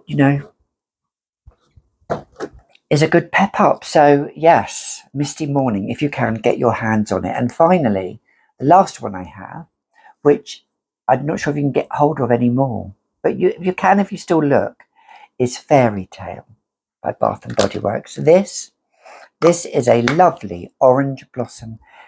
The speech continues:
scent with a bit of pomegranate nectar and vanilla bean and warm amber. This layered over pure poison is perfect. And I've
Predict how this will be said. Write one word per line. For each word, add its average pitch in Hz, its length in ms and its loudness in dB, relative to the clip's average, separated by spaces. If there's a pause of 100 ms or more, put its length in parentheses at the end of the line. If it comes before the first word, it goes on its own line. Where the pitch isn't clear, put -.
(120)
scent - 560 0
with 104 140 -4
a 107 40 4
bit 127 160 0
of - 160 -2
pomegranate 165 580 0
nectar - 540 -6 (440)
and 107 160 -6
vanilla 139 340 2
bean 113 440 -2
and 104 220 -6
warm 110 240 -4 (100)
amber. 104 380 -4
This 190 280 4
layered 160 400 6
over 131 280 4
pure 196 280 2
poison 110 600 -6 (360)
is 110 100 -12
perfect. - 600 0 (100)
And 139 120 2
I've 143 160 2